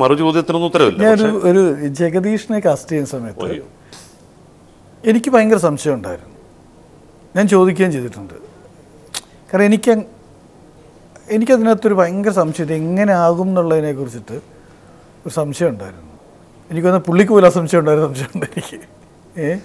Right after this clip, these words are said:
Speaker 1: എനിക്ക് വിശ്വാസം ഉണ്ടായിരുന്നു.
Speaker 2: ആ. അല്ല, അത്
Speaker 1: കാരണം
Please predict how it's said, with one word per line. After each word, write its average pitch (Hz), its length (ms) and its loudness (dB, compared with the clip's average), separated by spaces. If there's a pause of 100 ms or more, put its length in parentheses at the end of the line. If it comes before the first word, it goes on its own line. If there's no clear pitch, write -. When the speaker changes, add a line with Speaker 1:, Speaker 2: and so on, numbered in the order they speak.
(640)
Speaker 1:
എനിക്ക് 165 280 -2
വിശ്വാസം 87 360 -6
ഉണ്ടായിരുന്നു. 71 380 -16
Speaker 2:
ആ. - 20 -14 (320)
അല്ല, 220 160 4
അത് 139 80 -2 (100)
Speaker 1:
കാരണം 131 300 4